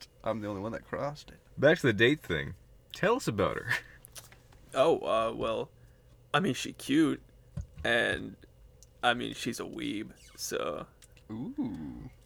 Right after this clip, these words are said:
Speaker 1: What
Speaker 2: So,
Speaker 1: kind?
Speaker 2: you need Wicked over here to give you all sorts of inf-, inside info, right?
Speaker 1: So, like, <laughs> anime and
Speaker 3: No, like, uh, video games, mostly, I think.
Speaker 2: That's
Speaker 1: 'Cause
Speaker 2: Weeb,
Speaker 1: weeb is
Speaker 2: weeb,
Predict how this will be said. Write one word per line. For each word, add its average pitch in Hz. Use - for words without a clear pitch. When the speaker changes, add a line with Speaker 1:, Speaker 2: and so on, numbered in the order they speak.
Speaker 1:
What 127
Speaker 2:
So, 117
Speaker 1:
kind? 123
Speaker 2:
you 110
need 123
Wicked 120
over 113
here 101
to 95
give 98
you 95
all 98
sorts 101
of 90
inf-, 92
inside 98
info, 87
right? 67
Speaker 1:
So, -
like, 101
<laughs> -
anime 117
and 127
Speaker 3:
No, 139
like, 123
uh, 117
video 117
games, 95
mostly, -
I -
think. -
Speaker 2:
That's -
Speaker 1:
'Cause 101
Speaker 2:
Weeb, 185
Speaker 1:
weeb 160
is 120
Speaker 2:
weeb, 175